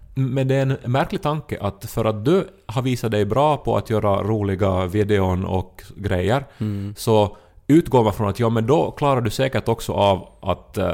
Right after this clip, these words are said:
Speaker 1: leda en arbetsgrupp och att
Speaker 2: Ja.
Speaker 1: anställa folk och att
Speaker 2: Ja.
Speaker 1: betala ut lön och sånt.
Speaker 2: Ja,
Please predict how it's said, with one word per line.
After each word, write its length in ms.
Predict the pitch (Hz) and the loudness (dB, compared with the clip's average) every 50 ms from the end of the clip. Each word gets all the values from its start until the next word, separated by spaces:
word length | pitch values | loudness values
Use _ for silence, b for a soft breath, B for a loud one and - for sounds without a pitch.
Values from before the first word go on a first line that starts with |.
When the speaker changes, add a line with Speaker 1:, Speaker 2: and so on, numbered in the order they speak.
| - - - | -4 -6 -6
Speaker 1:
leda 440 | - 104 107 117 113 104 95 95 | -2 0 2 2 2 2 2 2
en 80 | 92 92 | 2 4
arbetsgrupp 580 | 107 113 110 98 95 90 - - - - 82 - - - | 4 4 4 2 0 -2 -4 -8 -8 -8 -10 -10 -6 -4
och 80 | 98 101 | -2 0
att 60 | 107 | 2
Speaker 2:
Ja. 120 | 104 110 | 4 4
Speaker 1:
anställa 400 | 120 117 98 - - 98 95 92 | 4 4 2 2 0 -2 -2 -2
folk 360 | 90 - 95 - 104 - - | -6 -8 -10 -10 -10 -8 -6
och 60 | 101 95 | -6 -6
att 100 | - - | -4 -4
Speaker 2:
Ja. 220 | 104 104 98 98 | -4 -4 0 2
Speaker 1:
betala 380 | 101 107 - 117 107 104 101 101 | 0 2 2 4 2 4 4 4
ut 140 | 101 101 - | 2 2 0
lön 300 | 123 127 110 98 90 90 | 0 0 2 0 0 -4
och 80 | 85 - | -6 -8
sånt. 280 | - 78 73 - - - | -10 -12 -14 -16 -16 -6
Speaker 2:
Ja, 340 | - 110 117 120 123 123 | -2 0 2 2 2 0